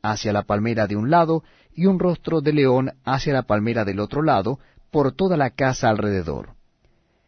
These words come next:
Desde el suelo hasta encima de la puerta había querubines labrados y palmeras por toda la pared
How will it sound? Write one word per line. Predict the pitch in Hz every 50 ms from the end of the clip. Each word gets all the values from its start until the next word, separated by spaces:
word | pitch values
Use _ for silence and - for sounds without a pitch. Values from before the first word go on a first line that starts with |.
| _ _ _
Desde | 123 120 185 175 - 180
el | 170 165 151
suelo | - 175 175 170 165 170 170 160 - _
hasta | - 127 127 - - 123
encima | 117 110 107 98 - 180 185 156 127 110
de | 104
la | 104 104 -
puerta | - 139 147 143 151 - - 156
había | 131 117 113 117 110
querubines | 98 - 113 104 107 110 120 123 123 120 110 -
labrados | 104 98 95 101 143 151 117 98 90 101 131 - - _ _ _ _
y | - 107 98
palmeras | - 101 98 98 120 135 110 87 87 110 123 - - _ _ _ _ _ _ _ _ _ _ _
por | 143 131 120 113
toda | - - 185 202 196
la | 185 175
pared | - - 147 139 139 139 135